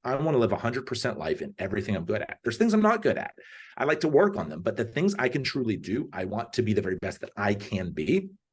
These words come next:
I truly believe people are better, can, like, they're capable of so much more than they give themselves credit for or what they're ever really willing to push into. And so that's what drives me, is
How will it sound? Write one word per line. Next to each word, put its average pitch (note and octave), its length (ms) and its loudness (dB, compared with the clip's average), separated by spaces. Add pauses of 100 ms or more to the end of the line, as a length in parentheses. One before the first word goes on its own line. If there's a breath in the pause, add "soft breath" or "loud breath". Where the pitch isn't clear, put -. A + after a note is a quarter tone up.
(460)
I B2+ 140 2
truly D3 340 2
believe A2 360 4
people A2+ 280 -2
are G2 120 -2
better, G2 500 0 (560 loud breath)
can, D3 200 0
like, C3+ 180 4
they're D3+ 160 4
capable B2+ 340 4
of G2+ 60 -2
so F3 320 0
much B2+ 240 -2
more F#2+ 340 -6 (240 soft breath)
than G#2+ 100 0
they G#2 120 2
give A#2+ 240 4
themselves G#2+ 420 2
credit D#3 320 2
for C#3+ 220 4
or G#2+ 60 0
what G2+ 180 -2
they're A#2 180 -4
ever G#2+ 280 -2
really G#2 300 0
willing G2+ 360 2
to G2 80 -4
push - 320 -4
into. F2 420 -6
And F2 180 -6
so - 120 -2
that's G#2+ 360 0
what G#2+ 120 4
drives F2+ 320 -4
me, F#2 100 -8
is E2 140 -8